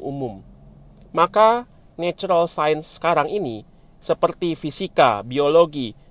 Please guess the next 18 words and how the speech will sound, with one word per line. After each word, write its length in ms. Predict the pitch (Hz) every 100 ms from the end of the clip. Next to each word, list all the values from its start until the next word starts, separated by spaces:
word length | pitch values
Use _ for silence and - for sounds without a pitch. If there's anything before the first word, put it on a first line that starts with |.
| _
astronomi, 800 | 139 135 147 135 156 175 135 110 - _ _ _ _ - _ _
itu 300 | 247 262 226
dulu 240 | 143 127 170
disebut 340 | 170 - 147 196
dengan 240 | 131 127 -
istilah 340 | - 139 160
filsafat 540 | 175 135 131 123 135 147
alam 460 | 165 139 104 82 - -
atau 320 | 131 - 156
natural 460 | 151 160 160 151 151
philosophy. 680 | 147 139 151 139 - 113 127 - - _ - _ _ - - -
Ilmu 240 | 147 151
sosial 720 | 143 143 160 156 156 156 165
ya, 240 | 156 135 190
atau 240 | - -
social 400 | 127 139 139 127
science 320 | 127 123 123
sekarang 480 | - 123 123 147 220